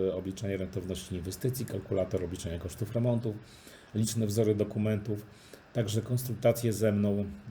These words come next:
także szkolenia. Także jeśli zainteresowałem Cię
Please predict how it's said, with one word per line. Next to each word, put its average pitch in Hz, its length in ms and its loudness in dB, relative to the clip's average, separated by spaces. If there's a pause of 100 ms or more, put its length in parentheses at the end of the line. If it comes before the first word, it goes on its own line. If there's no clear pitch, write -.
(160)
także 98 260 0
szkolenia. 101 640 2 (400)
Także 151 280 0
jeśli 107 600 0
zainteresowałem 98 880 0
Cię 90 180 -4